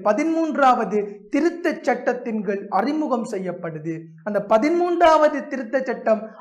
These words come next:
அறிமுகம் செய்யப்படுறதுக்கு எது காரணமாக இருக்குன்னு சொன்னால், இந்த நாடு காரணமாக இருக்குன்னு சொன்னால் இந்தியா. அந்த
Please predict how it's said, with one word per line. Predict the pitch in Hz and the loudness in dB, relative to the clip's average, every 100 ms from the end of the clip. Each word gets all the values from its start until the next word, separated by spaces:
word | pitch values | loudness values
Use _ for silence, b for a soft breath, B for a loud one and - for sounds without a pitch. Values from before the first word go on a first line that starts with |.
| - | 0
அறிமுகம் | 240 339 349 320 311 | 2 4 4 2 0
செய்யப்படுறதுக்கு | 285 247 247 226 208 196 196 | -2 -4 -2 -2 -2 -4 -4
எது | 208 262 | -4 2
காரணமாக | 240 220 208 190 180 170 | 2 2 0 -2 -2 -4
இருக்குன்னு | 170 170 165 160 | -8 -8 -10 -10
சொன்னால், | 170 165 156 175 | -10 -6 -6 -4
இந்த | 240 247 220 | -2 0 2
நாடு | 233 294 285 226 | 2 2 0 0
காரணமாக | 208 190 185 180 170 165 | -2 -2 -4 -4 -6 -10
இருக்குன்னு | 165 165 160 | -10 -14 -14
சொன்னால் | 170 190 320 415 B B 262 | -10 -2 -2 -4 B B -2
இந்தியா. | 285 262 220 170 151 - - | 0 0 -2 -2 -4 -8 -10
அந்த | 214 | -4